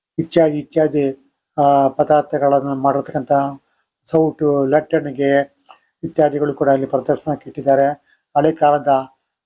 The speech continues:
ವಸ್ತುಗಳು ಮತ್ತು ಹೊಸ ಹೊಸ ಬಾಕ್ಸ್‌ಗಳು, ಸಲಕರಣೆಗಳು ಎಲ್ಲವೂ ಕೂಡ ಇಲ್ಲಿ ಇಟ್ಟಿದ್ದಾರೆ. ಇಲ್ಲಿ ನೋಡಿ, ಅಡಿಗೆ ಮನೆ, ಮಣೆ, ಮಣೆ ಮತ್ತು, ಆ,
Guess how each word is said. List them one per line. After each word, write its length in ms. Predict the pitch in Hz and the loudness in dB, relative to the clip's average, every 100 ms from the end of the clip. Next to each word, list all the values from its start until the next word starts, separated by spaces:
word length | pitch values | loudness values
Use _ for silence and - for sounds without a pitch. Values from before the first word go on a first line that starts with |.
| 147 | -12
ವಸ್ತುಗಳು 460 | - 139 143 139 | -6 -2 0 0
ಮತ್ತು 340 | 143 - 143 147 - _ _ - _ _ _ _ _ _ _ _ _ _ _ - | -2 0 0 0 -4 _ _ -20 _ _ _ _ _ _ _ _ _ _ _ -4
ಹೊಸ 180 | 185 170 | -2 2
ಹೊಸ 200 | 170 165 | 0 0
ಬಾಕ್ಸ್‌ಗಳು, 880 | 123 143 151 - 160 147 151 151 _ _ _ - | -2 2 0 0 0 2 2 0 _ _ _ -4
ಸಲಕರಣೆಗಳು 760 | 147 156 151 147 147 143 139 139 | -2 0 0 0 -2 -2 0 0
ಎಲ್ಲವೂ 300 | 139 156 143 | 2 0 0
ಕೂಡ 140 | 143 | 0
ಇಲ್ಲಿ 200 | 139 127 | 0 0
ಇಟ್ಟಿದ್ದಾರೆ. 360 | 123 - 139 131 | -10 -2 0 0
ಇಲ್ಲಿ 300 | 131 147 156 | -2 -2 0
ನೋಡಿ, 280 | 143 139 143 - - _ - 156 | 0 0 -2 -8 -20 _ -4 0
ಅಡಿಗೆ 220 | 151 151 | 2 0
ಮನೆ, 340 | 143 139 139 | 0 0 2
ಮಣೆ, 600 | 135 139 139 135 _ _ _ 143 | 2 0 -2 -4 _ _ _ -2
ಮಣೆ 260 | 143 143 | 0 0
ಮತ್ತು, 600 | 139 135 - 139 139 - _ _ _ - | 0 -2 0 0 0 -4 _ _ _ -4
ಆ, 160 | 151 | 0